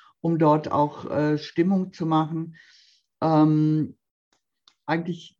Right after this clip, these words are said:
die, äh, Antifa-Gruppe hatte sich ja schon sechsundachtzig gebildet, dann gab's die Antifa-Cafés, Antifa-Kneipe im, im Greta-Gelände,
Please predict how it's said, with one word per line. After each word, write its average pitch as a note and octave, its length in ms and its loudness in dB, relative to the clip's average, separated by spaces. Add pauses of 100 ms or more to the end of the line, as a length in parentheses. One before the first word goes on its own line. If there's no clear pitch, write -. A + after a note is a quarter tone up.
die, D#3 300 4
äh, G3+ 200 2
Antifa-Gruppe F3+ 800 -2
hatte E3+ 220 -2
sich D#3+ 240 -2
ja E3 100 -2
schon D3 220 -4
sechsundachtzig D#3+ 840 -6
gebildet, D#3 480 0
dann D3 160 0
gab's D#3 280 -2
die D3 180 -2
Antifa-Cafés, D#3 1400 -2
Antifa-Kneipe D#3 1000 -4
im, D3+ 380 -2
im D3+ 200 -4
Greta-Gelände, D3 1080 -2